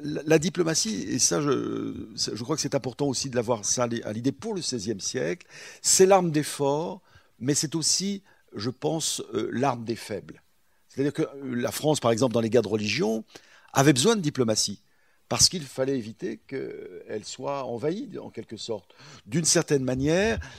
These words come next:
euh, vous le voyez, il y a des, ces deux aspects dans la diplomatie. Un petit État peut, euh, comme Venise, enfin, qui est aussi une grande un État qui est très étendu, mais c'est, euh, quelques, euh, quelques kilomètres de, de bout,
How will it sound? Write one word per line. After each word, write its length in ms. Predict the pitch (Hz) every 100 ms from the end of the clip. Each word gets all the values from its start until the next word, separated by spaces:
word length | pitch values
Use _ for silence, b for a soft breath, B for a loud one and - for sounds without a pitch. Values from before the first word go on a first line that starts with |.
| B
euh, 80 | -
vous 120 | 113
le 40 | 127
voyez, 220 | 143 208
il 80 | 147
y 60 |
a 60 | 143
des, 140 | 131
ces 160 | 110 120
deux 320 | 107 233 185
aspects 280 | 151 - 160
dans 180 | 113 101
la 60 |
diplomatie. 400 | 98 104 95 - B B
Un 80 | 113
petit 380 | 165 170 170 160
État 420 | - 175 - -
peut, 100 | 147
euh, 380 | 156 123 107 98 -
comme 160 | 113 110
Venise, 640 | 139 190 254 269 - - _
enfin, 140 | - - -
qui 60 | -
est 100 | -
aussi 260 | - 113
une 120 | 101
grande 440 | 98 82 92 95 - b b b - -
un 60 |
État 560 | 90 - 113 104 85 76 -
qui 180 | - -
est 240 | 151 139 -
très 240 | 98 92
étendu, 360 | 117 147 196 262
mais 100 | 113
c'est, 220 | 113 107 107
euh, 680 | - - - - 107 - - -
quelques, 260 | 113 104
euh, 680 | 113 107 95 123 113 120 120 113
quelques 340 | 104 95 113
kilomètres 880 | - 113 120 120 139 139 - 98 104
de, 180 | 117 113
de 120 | 117
bout, 380 | 131 208 262